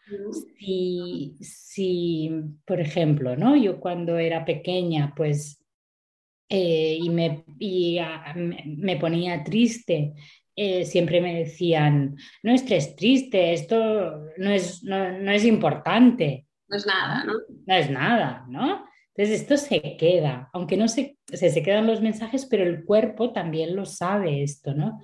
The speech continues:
Speaker 2: Es como, el cuerpo sabe que no puede sentir tristeza. Entonces, claro,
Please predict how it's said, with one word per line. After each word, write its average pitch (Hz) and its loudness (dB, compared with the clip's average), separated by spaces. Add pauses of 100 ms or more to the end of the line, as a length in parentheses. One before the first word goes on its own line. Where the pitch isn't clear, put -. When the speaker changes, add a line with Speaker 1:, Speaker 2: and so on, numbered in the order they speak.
(100)
Speaker 2:
Es - -20
como, 175 -4 (300)
el 190 -2
cuerpo 208 0
sabe 254 0
que 214 2
no 226 4
puede 196 4
sentir 151 -4
tristeza. 151 -8 (680)
Entonces, 208 -2
claro, 156 -2